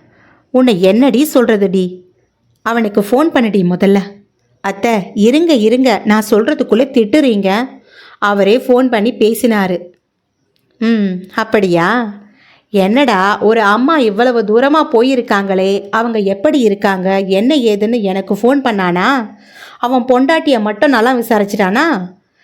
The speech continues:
"அத்தை, என்ன அத்தை நீங்க? இப்பதான் என்கிட்ட அப்படி பேசுனீங்க,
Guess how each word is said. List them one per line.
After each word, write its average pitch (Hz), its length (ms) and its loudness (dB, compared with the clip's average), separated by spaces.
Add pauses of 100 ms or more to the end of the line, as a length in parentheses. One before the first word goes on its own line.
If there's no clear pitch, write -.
(200)
"அத்தை, 202 320 -2 (360)
என்ன 226 340 2
அத்தை 294 240 -2
நீங்க? 214 320 0 (520)
இப்பதான் 302 400 0
என்கிட்ட 254 380 0
அப்படி 277 360 0
பேசுனீங்க, 269 560 2